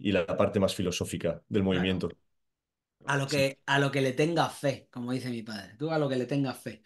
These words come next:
Speaker 1: Mola, mola, mola.
Speaker 2: <laughs> Así que nada. Pues oye, Mar, de verdad, un placer haberte tenido aquí en el podcast de Un Café con Quijote y me ha encantado conocerte y tener esta charla. Ahora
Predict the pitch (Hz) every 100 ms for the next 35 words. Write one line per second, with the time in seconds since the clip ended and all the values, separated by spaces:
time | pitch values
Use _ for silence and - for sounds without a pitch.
0 | - - - - _ - 98 82 - 98
1 | 98 92 92 92 - - - 220 - 196
2 | 208 - - _ _ 143 139 143 165 151
3 | - - - - 151 143 196 180 185 165
4 | - 147 147 147 147 165 143 165 175 180
5 | 165 170 156 175 165 160 151 151 147 143
6 | 135 135 139 151 131 127 143 135 131 127
7 | 120 139 147 139 135 131 123 139 123 120
8 | - 143 143 190 170 135 120 110 101 -
9 | _ - 139 139 147 135 151 143 135 123
10 | 165 170 - 254 - - - - - 147
11 | 143 135 151 147 - - 170 170 233 311
12 | 302 143 147 143 135 131 135